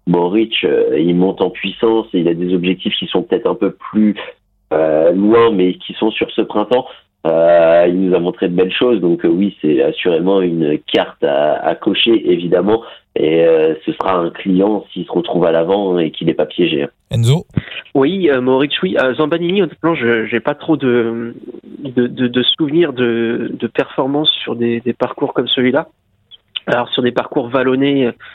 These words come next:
Speaker 3: avec des petits murs, oui. Sur des, sur des graviers, je, là, honnêtement, je vais pas me, me risquer à donner une, une stat parce que j'en ai pas.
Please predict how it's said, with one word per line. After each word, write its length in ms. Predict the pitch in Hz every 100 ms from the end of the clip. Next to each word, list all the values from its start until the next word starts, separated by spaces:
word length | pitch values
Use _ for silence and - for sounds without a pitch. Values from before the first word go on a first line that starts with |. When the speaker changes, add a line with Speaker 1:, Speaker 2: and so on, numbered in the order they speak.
| - - _
Speaker 3:
avec 200 | - 123
des 80 | 123
petits 200 | 123 -
murs, 200 | 135 139
oui. 380 | 123 151 175 165 151 151
Sur 260 | - - 120
des, 260 | 120 117
sur 120 | - 120
des 100 | 120
graviers, 520 | 117 117 123 143 139
je, 280 | 120 120 123 120
là, 100 | 127
honnêtement, 340 | 127 120 139
je 60 | 123
vais 60 |
pas 160 | - 139
me, 300 | 135 120 117 _ - - - - - -
me 120 | 131
risquer 480 | 135 139 - 175 160
à 60 |
donner 220 | 131 131
une, 200 | 139 131
une 180 | 131 135
stat 260 | 120 - 165
parce 160 | - 120
que 100 | 131
j'en 180 | 123 120
ai 80 | 120
pas. 200 | 123